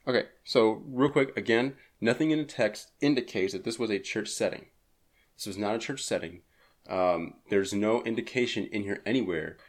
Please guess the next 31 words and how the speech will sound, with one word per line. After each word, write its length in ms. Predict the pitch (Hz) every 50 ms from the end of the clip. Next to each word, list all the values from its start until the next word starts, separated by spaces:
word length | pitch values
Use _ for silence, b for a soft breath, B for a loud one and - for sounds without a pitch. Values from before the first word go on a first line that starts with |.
| b b _
that 200 | - 92 - - -
either 400 | 85 90 92 90 95 92 90 76
Aquila, 420 | 87 - - - 131 135 131 120 -
uh, 280 | - 107 98 92 - -
that, 280 | - 98 95 - - -
that, 180 | 98 92 80 80
that, 240 | 95 90 85 -
that 120 | - 85 82
Priscilla, 460 | - 90 - - 127 123 127 135 135
or 200 | 135 - 92 92
let 100 | 98 107
alone 360 | 107 104 104 104 104 101 92 92
her 120 | 95 85
husband 400 | 85 104 107 101 - 107 87 85
Aquila, 460 | 85 - - 151 139 104 90 85 85 b b b b b
were 80 | - 104
pastors 580 | - - 113 104 98 - - - 78 80 85 -
or 120 | - 92
were 160 | 87 90 87 -
elders 540 | 101 101 87 85 82 80 78 - - - - -
of 100 | 98 85
a 60 | 82
church. 460 | - - 101 82 - - - - - - _ _ _ _ _ _ _
Nothing 320 | - 101 107 107 127 123
in 60 | 117 107
the 80 | 101
text 380 | - - 110 92 - - - -
says 220 | 98 85 - -
this 180 | - 67 - - 73
at 80 | 80
all. 360 | 85 82 - - - _ _